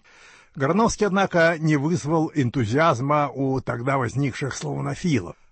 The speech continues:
Больше всего критиковал его Шевырёв, коллега Грановского по университету, профессор-словесник. Известна также полемика Грановского с Хомяковым по одному, впрочем, частному вопросу.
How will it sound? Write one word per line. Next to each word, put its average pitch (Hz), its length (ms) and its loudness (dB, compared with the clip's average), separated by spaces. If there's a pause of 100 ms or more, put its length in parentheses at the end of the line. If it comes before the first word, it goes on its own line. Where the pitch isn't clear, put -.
(360)
Больше 143 380 0
всего 147 320 0
критиковал 139 560 0
его 139 480 2
Шевырёв, 139 760 0
коллега 117 420 -2
Грановского 117 800 -4
по 127 120 -8
университету, 110 880 -8
профессор-словесник. 113 1200 -8 (460)
Известна 135 540 0
также 127 320 0
полемика 123 520 0
Грановского 120 680 -4
с - 80 -12
Хомяковым 135 840 -2
по 117 140 -6
одному, 127 480 -4
впрочем, 127 540 -8
частному 110 460 -8
вопросу. - 520 -12